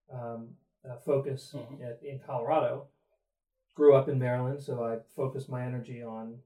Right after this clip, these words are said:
Speaker 1: Maryland and got to know the wineries very well through that research and eventually published a book about Maryland wines that is so outdated I won't even recommend it now.
Speaker 2: Okay.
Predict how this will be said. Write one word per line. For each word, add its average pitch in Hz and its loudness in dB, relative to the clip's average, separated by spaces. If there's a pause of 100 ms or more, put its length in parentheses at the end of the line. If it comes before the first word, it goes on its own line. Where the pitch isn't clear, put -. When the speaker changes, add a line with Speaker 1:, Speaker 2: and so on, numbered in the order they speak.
Speaker 1:
Maryland 135 -4 (640)
and 135 2
got 165 4
to 180 0
know 160 6
the 147 2
wineries 139 2
very 131 2
well 139 2
through 131 -8
that 117 -4 (120)
research 123 -10
and 120 -10
eventually 123 -8
published 123 -12
a 127 -14
book 127 -8 (600)
about 139 2
Maryland 120 -4
wines 117 -8
that 120 -6
is 117 -12
so 120 -2
outdated 120 -6
I 117 -4
won't 117 -6
even 113 -10
recommend 120 -6
it 120 -12
now. 120 0
Speaker 2:
Okay. 131 2